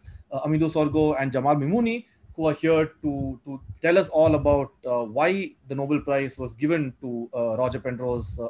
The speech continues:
Andrea Ghez, and Reinhard Genzel this year, and what their work was all about. So with that,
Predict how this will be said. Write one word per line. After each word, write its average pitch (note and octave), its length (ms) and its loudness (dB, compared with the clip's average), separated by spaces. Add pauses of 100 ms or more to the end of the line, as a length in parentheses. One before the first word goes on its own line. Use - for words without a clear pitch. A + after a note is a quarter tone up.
(100)
Andrea A#2+ 260 -4
Ghez, A2+ 300 -6
and G#2+ 400 -10
Reinhard A2+ 280 -8
Genzel G#2+ 280 -14
this G#2 120 -20
year, A3+ 240 0 (400)
and C#3 140 -6
what D3 240 0
their C#3 140 -2
work B2 260 -2
was A2+ 140 -8
all G#2+ 160 -2
about. - 260 -4 (380)
So C#3+ 160 -4
with C#3 160 -6
that, D3+ 280 -2